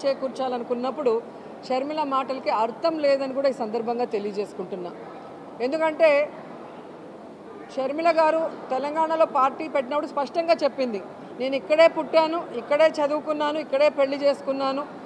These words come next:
నా ప్రాణం ఉన్నంత వరకు ఈ తెలంగాణ ప్రజలకి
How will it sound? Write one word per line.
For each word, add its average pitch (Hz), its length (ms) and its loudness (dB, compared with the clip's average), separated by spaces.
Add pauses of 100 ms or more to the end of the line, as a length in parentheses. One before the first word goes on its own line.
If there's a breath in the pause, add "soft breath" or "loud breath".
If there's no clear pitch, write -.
(420)
నా 269 140 4
ప్రాణం 311 420 4
ఉన్నంత 330 360 0
వరకు 294 480 4 (500)
ఈ 277 80 -4
తెలంగాణ 330 560 2
ప్రజలకి 311 680 0